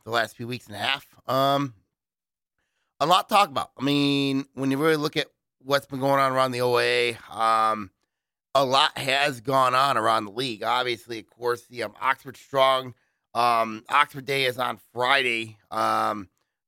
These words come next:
so, of course, I'm wearing my Oxford Strong shirt to, um, dev-, to dedicate that to Oxford.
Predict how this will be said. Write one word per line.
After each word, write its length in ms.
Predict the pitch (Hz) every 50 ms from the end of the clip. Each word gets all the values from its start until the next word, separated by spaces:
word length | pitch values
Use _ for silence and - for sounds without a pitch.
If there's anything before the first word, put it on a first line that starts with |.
| _
so, 220 | - 110 110 110 110
of 80 | 107
course, 300 | - - 123 123 117 -
I'm 80 | 117 120
wearing 180 | 123 120 120
my 100 | 117 113
Oxford 360 | 113 113 117 117 - - 117 101
Strong 380 | _ - 120 120 117 117 113
shirt 320 | - - - 120 113 104 -
to, 180 | 117 113 113
um, 160 | 113 107 104
dev-, 200 | 101 110 107 101 98 104 117 117 - _ _
to 60 | 110
dedicate 680 | 104 123 123 123 120 117 - - 123 123 120 117 - _ _ _ _ _ _ _ _ _ _ _
that 240 | - 123 127 120 -
to 80 | - -
Oxford. 600 | 123 123 127 127 - - - - 123 127 123 120